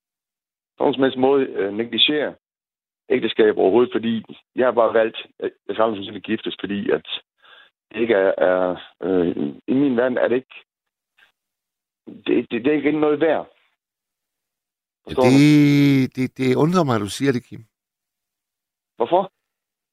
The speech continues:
Speaker 2: Jamen, det er fordi, du, du, du taler jo utrolig fint og varmt om din kærlighed til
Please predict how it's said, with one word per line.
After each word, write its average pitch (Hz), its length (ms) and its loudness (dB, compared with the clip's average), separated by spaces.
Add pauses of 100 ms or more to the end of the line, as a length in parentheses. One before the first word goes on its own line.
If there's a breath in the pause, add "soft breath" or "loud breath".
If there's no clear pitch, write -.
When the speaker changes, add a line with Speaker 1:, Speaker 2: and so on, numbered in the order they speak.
(260)
Speaker 2:
Jamen, 123 160 -2
det 139 80 0
er 123 80 0
fordi, 131 180 -2
du, 123 200 -2 (440)
du, 110 80 -10 (420)
du - 80 -14
taler 139 320 -2
jo 104 120 0
utrolig 151 340 -8
fint 147 400 -10
og 92 120 -2
varmt 110 400 -2
om 95 200 -4
din 92 400 -10
kærlighed 110 500 -4
til 117 360 -6